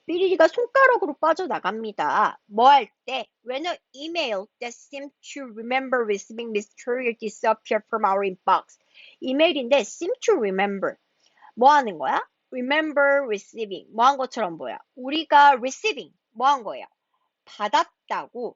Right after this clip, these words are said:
받았다고. Remember. 기억하는 것처럼 보여. 그럼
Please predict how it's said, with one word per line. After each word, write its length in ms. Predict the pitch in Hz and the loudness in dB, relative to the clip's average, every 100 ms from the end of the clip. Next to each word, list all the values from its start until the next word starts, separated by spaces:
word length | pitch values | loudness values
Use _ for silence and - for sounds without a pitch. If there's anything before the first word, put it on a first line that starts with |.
| _ | _
받았다고. 920 | _ 196 185 226 _ 190 147 - 269 453 _ _ | _ -10 -4 -4 _ -14 -14 -14 -16 -16 _ _
Remember. 480 | 247 320 427 269 156 _ _ | -4 0 0 -2 -10 _ _
기억하는 760 | - 269 339 415 - 453 466 | -14 -4 -2 -2 -6 -8 -6
것처럼 340 | 381 - 277 220 | -8 -8 -12 -10
보여. 160 | 143 - | -12 -12
그럼 160 | 285 | -16